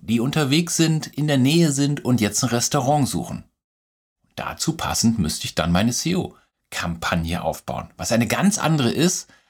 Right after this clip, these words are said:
als möchte ich eine Prestigekampagne machen, um Leute anzulocken, die jetzt meine Stadt besuchen. Also kommen nach Berlin und dann kommen in unser Restaurant, das ist immer eine Reise wert.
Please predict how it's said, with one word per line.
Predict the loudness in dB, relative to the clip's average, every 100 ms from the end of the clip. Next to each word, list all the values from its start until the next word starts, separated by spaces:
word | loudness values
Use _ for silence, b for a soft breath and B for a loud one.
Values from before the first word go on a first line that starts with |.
| b
als | -4 0
möchte | 0 0 0
ich | -2 0
eine | -2
Prestigekampagne | 0 -2 2 2 2 2 -2 2 4 4
machen, | 4 2 -2 -4 -6 B B B
um | 0 2
Leute | 4 4 2 0 0
anzulocken, | 0 2 4 2 2 0 2
die | 2
jetzt | 0 0 0
meine | 2 2
Stadt | -2 -2 0
besuchen. | 2 2 2 -2 -4 _
Also | -6 -2 0 2 2 0 -4 -12 _ _ _ _ _ _ _ _
kommen | 0 2 2
nach | 2 0
Berlin | 0 2 4 4 4
und | 2
dann | 2 2 2
kommen | 2 4 4 2
in | 2 2
unser | 2 2
Restaurant, | 2 2 0 2 2 4
das | 2
ist | 0
immer | -2 0
eine | 2
Reise | 2 2 2
wert. | 0 -2